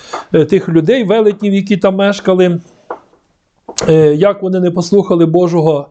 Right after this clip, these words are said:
наказу про те, що Господь обіцяв же ж їм віддати цю землю. Ну, вони так на себе надіялись. Ну, знову ж та сама ситуація. Людина до кінця хоче надіятись на себе.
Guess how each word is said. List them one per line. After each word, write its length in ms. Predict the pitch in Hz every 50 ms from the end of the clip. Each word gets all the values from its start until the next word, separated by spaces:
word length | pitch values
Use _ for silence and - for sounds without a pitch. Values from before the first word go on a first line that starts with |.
| _ - - - - _
наказу 640 | - 175 170 175 - 233 240 240 226 190 185 202 190
про 180 | 185 - 170 170
те, 220 | 175 190 185 180
що 200 | 175 175 - 170
Господь 420 | 151 170 170 - - 175 170 170 175
обіцяв 480 | 160 165 170 170 - 262 233 202 156
же 100 | 135 147
ж 120 | 143 - 160
їм 100 | 151 147
віддати 420 | 151 151 160 185 185 - - 143
цю 180 | - - 151 127
землю. 420 | 123 180 214 240 220 185 170 170
Ну, 140 | 190 277 262
вони 200 | 214 180 170 170
так 240 | 170 170 151 - 143
на 80 | 143
себе 280 | 135 - 220 220 214 202
надіялись. 520 | 190 185 175 175 190 185 175 165 160 165
Ну, 180 | 240 240 220 170
знову 260 | 143 170 190 170 151
ж 80 | - -
та 80 | 165
сама 260 | - - 170 147 143
ситуація. 720 | 131 - 147 - 185 214 240 254 247 - 208 180 180 180 180 - _ _ _ - - - - - - - - - -
Людина 360 | 151 160 170 185 277 262 240
до 120 | 175 170
кінця 340 | 170 190 185 175 - 226 233
хоче 360 | - - 202 196 202 208 196
надіятись 520 | 180 160 151 160 190 190 175 180 165 170 -
на 80 | 170
себе. 360 | 160 - - 170 123 - -